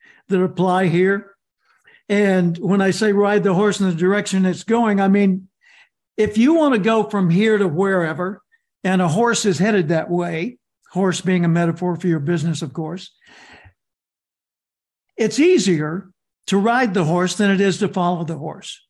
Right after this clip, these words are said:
So in other words, swim downstream. It's easier than paddling against the current. Go in the direction that things are going.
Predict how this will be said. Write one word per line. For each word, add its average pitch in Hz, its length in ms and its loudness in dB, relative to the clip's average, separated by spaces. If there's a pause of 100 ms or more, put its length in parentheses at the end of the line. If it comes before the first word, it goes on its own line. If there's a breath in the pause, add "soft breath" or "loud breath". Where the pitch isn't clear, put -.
(600)
So 214 180 0
in 214 80 4
other 254 180 2
words, 190 480 0 (280 soft breath)
swim 226 420 2
downstream. 185 760 0
It's 160 180 -6
easier 190 360 2
than 175 180 0
paddling 170 420 0
against 170 360 -2
the 180 80 -4
current. 170 420 -4 (420 soft breath)
Go 214 320 0
in 202 100 0
the 190 100 0
direction 196 640 0
that 175 180 -4
things 196 320 0
are 170 100 0
going. 165 520 -2